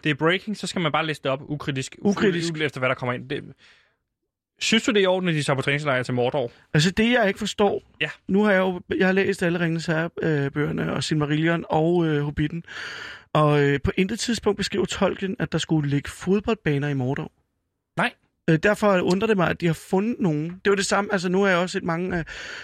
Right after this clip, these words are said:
Speaker 2: dokumentarer om anden verdenskrig
Speaker 1: Jeg
Speaker 2: og
Speaker 1: tror,
Speaker 2: Auschwitz
Speaker 1: det er i
Speaker 2: og så videre.
Speaker 1: forbindelse
Speaker 2: Der
Speaker 1: med den kommende V M-slutrunde, at de er blevet anlagt der.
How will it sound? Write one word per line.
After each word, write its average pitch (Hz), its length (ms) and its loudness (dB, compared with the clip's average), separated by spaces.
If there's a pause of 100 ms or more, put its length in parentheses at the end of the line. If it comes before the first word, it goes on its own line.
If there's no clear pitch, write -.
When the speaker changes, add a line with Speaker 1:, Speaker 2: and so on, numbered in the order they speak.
Speaker 2:
dokumentarer 175 500 2
om 156 200 0
anden 156 160 0
verdenskrig 160 440 -2
Speaker 1:
Jeg 147 100 0
Speaker 2:
og 139 60 -2
Speaker 1:
tror, 139 140 2
Speaker 2:
Auschwitz 180 240 0
Speaker 1:
det 139 80 -2
er 139 40 0
i - 20 0
Speaker 2:
og 135 60 -2
så 156 60 -2
videre. 160 160 2
Speaker 1:
forbindelse 170 220 0 (200)
Speaker 2:
Der 120 60 -2
Speaker 1:
med 120 100 -6
den 123 120 -6
kommende 135 300 -2
V 143 120 -2
M-slutrunde, 127 400 -4
at 117 80 -12
de 135 40 -4
er 127 40 -2
blevet 123 160 -2
anlagt 123 340 -8
der. 120 100 -2